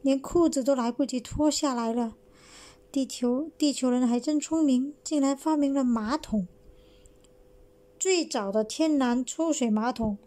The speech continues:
是在印度和流域文明繁盛于公元前三千年到公元前一千五百年，遗迹城市摩亨佐达罗发现的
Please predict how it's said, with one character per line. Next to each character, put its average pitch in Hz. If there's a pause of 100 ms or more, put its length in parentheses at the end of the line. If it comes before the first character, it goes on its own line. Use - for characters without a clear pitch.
(800)
是 247
在 262
印 277
度 269
和 226
流 220
域 269
文 220
明 226 (640)
繁 226
盛 294
于 220
公 311
元 254
前 240
三 294
千 294
年 240
到 247
公 294
元 240
前 240
一 277
千 262
五 247
百 226
年， 208 (880)
遗 240
迹 320
城 247
市 262
摩 247
亨 302
佐 214
达 220
罗 233
发 277
现 269
的 226